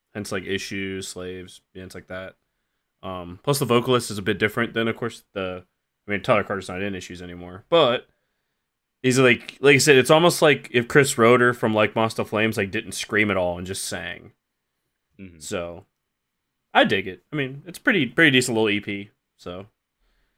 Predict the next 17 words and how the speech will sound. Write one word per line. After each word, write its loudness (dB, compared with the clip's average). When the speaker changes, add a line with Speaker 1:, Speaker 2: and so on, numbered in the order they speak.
Speaker 1:
check 4
it 4
out 2
for -14
sure. -6
Man, 0
for 2
singles, 6
this 2
is 0
a, 0
this 2
is -4
gonna 0
trip -6
me -8
up. -10